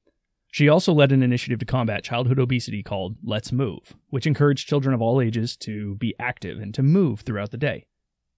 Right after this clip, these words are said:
And she did, as many First Ladies do, a number of visits around the country and the globe to promote various community improvement initiatives aligned with administrative objectives.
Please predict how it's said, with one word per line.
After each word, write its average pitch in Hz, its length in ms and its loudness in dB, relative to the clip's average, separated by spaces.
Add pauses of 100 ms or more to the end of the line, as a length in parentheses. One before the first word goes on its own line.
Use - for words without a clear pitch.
(120)
And 170 120 4
she 180 120 2
did, 143 200 6
as 135 120 4
many 139 160 6
First 127 280 0
Ladies 123 240 -2
do, 110 160 -4
a 117 60 -2
number 127 260 4
of 123 100 4
visits 120 280 4
around 113 240 2
the 117 60 4
country 120 400 2
and 120 100 6
the 120 40 4
globe 98 420 -4
to - 80 -18
promote 110 340 -2
various 110 380 -4
community 135 500 -2
improvement 127 460 2
initiatives 107 760 -2
aligned 101 440 -8
with 98 380 -10
administrative 107 680 -6
objectives. - 680 -14